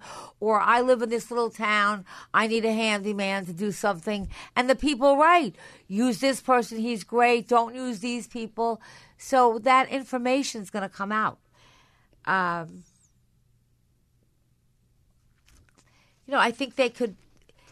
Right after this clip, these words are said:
you know, I think that the houses are gonna be preloaded with everything that's wrong with them because the, uh, the, uh, the inspections are gonna be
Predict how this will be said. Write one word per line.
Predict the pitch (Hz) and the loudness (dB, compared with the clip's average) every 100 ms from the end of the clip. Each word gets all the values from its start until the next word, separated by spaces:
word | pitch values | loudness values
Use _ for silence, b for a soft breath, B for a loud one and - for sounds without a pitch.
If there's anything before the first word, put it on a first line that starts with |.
| b | b
you | - | -8
know, | 240 | 2
I | 202 226 | 2 2
think | 285 254 | -4 -6
that | - 233 - - | -2 -2 -2 -6
the | 233 | -4
houses | 226 233 247 226 | 2 2 2 -6
are | 226 | -4
gonna | 226 208 | -4 -6
be | 214 | -8
preloaded | - - 240 226 220 214 | -10 -8 -4 0 0 0
with | 208 190 | -6 -4
everything | 196 208 202 | -2 -4 -6
that's | 190 185 190 | -8 -8 -4
wrong | 180 185 | -2 -2
with | 202 - | -4 -4
them | 226 226 | -2 -2
because | 196 196 185 175 | -6 -4 -4 -4
the, | - 185 180 | -6 -6 -2
uh, | 170 156 156 b b b b - | -2 -4 -6 b b b b -16
the, | 175 180 196 151 | -14 -10 -10 -8
uh, | 190 - | -8 -10
the | 190 208 | -10 -10
inspections | 185 - 208 202 - 233 196 175 | -10 -6 -2 -2 -4 -12 -12 -10
are | 180 | -10
gonna | 185 180 | -8 -8
be | 180 170 175 | -8 -8 -12